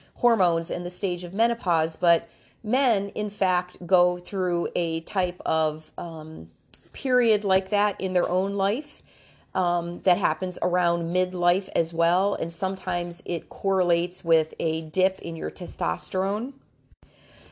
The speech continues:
So if you're experiencing issues or, um, troubles, physicality in that area, um, the dragon energy would be a really great energy to work with, as well as any concerns with your prostate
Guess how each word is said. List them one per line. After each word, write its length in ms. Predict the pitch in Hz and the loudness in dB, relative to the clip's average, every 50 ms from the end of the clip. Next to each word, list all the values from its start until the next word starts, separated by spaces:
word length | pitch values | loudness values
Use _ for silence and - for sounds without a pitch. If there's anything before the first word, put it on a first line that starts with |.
| - _ _ | -20 _ _
So 240 | - - - 240 233 | -2 2 4 4 4
if 100 | 233 233 | 4 2
you're 200 | 240 254 294 294 | -2 -2 -2 -2
experiencing 1120 | 254 - - - - 233 226 226 233 233 233 226 233 - 247 240 226 233 226 233 233 226 - | -2 -6 -8 -6 -2 2 2 4 4 2 0 -2 -2 -2 0 0 2 0 0 -2 -2 0 2
issues 800 | 202 208 208 - 214 214 220 220 220 220 220 220 214 214 - - - | 2 2 2 0 -4 -2 -2 -2 -2 -2 -4 -4 -6 -8 -8 -6 -4
or, 500 | 180 175 170 170 165 160 160 151 - - - | -2 -2 -2 0 0 0 0 -2 -4 -4 -6
um, 340 | 170 165 165 165 160 160 160 | -6 -6 -6 -6 -8 -8 -10
troubles, 920 | - - - 208 208 196 208 208 208 208 208 202 208 208 - - - - - | -8 -2 -2 0 0 2 2 2 2 2 2 0 0 -4 -6 -10 -12 -8 -6
physicality 800 | - 226 190 190 196 - 214 190 190 196 196 185 196 196 202 - | -4 -4 -4 -6 -4 -2 0 2 2 2 2 0 0 -2 -2 -2
in 200 | - 185 185 185 | -2 -2 -2 0
that 260 | 180 175 170 - - - | 0 0 -2 -2 -2 -2
area, 640 | 220 262 294 247 196 160 151 147 143 156 220 233 - - _ _ - - - _ _ _ _ _ - | 0 0 2 2 2 2 2 2 2 2 0 -2 -6 -12 _ _ -20 -20 -20 _ _ _ _ _ -6
um, 640 | 185 180 175 170 175 170 170 165 170 175 156 - - - | -2 0 2 2 2 2 2 0 -4 -8 -10 -12 -10 -6
the 80 | 180 190 | -4 -2
dragon 460 | 180 196 196 190 196 196 190 196 190 | 2 2 4 4 4 2 2 0 -2
energy 720 | - 185 185 185 185 180 170 190 180 175 170 165 165 - - | -2 -4 -2 -2 -2 -4 -2 -4 -2 -2 -2 -4 -6 -6 -6
would 220 | - 165 170 165 | -4 -2 -2 -2
be 260 | 165 170 160 160 160 - | 0 0 0 0 0 0
a 100 | - 165 | 0 0
really 400 | 156 165 170 180 175 175 170 170 | 2 4 4 4 4 4 2 0
great 340 | 160 - - 156 160 160 160 | -2 -4 -2 -2 0 -2 -2
energy 460 | - 156 156 156 151 151 156 151 147 147 | -4 -4 -4 -4 -4 -4 -4 -6 -6 -6
to 160 | 147 - 180 | -6 -8 -6
work 320 | 160 151 151 147 147 - - | -2 -2 -2 -2 -4 -6 -6
with, 240 | 120 117 113 - | -6 -6 -6 -4
as 200 | - 156 156 156 | -2 -2 -2 0
well 280 | 165 170 170 170 170 170 | 2 2 4 4 6 6
as 240 | 165 160 160 156 - - | 4 4 2 0 -4 -6
any 140 | 156 156 | -8 -8
concerns 680 | 151 - - 156 - - 175 165 160 156 156 156 - - | -8 -10 -12 -12 -8 -6 -6 -4 -4 -4 -6 -6 -8 -8
with 200 | 151 151 147 - | -10 -10 -8 -10
your 60 | 143 | -14
prostate 920 | 139 - - 156 160 170 - - - - 190 180 180 190 190 - - - | -12 -10 -6 -6 -4 -4 -6 -6 -4 -2 0 0 0 -2 -4 -6 -8 -8